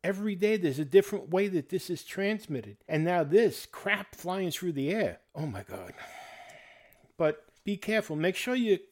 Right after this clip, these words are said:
close the toilets. It's a simple thing. It's a simple thing. And please, if you're using someone else's facilities,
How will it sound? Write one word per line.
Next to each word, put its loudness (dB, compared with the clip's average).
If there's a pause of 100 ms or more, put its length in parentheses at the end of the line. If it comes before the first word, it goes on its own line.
close 4
the -4
toilets. -4 (240)
It's -2
a 4
simple 4
thing. 0 (200)
It's -12
a -8
simple -2
thing. -2
And 0
please, -2 (160)
if 0
you're 2
using 0 (240)
someone 0
else's -2
facilities, 0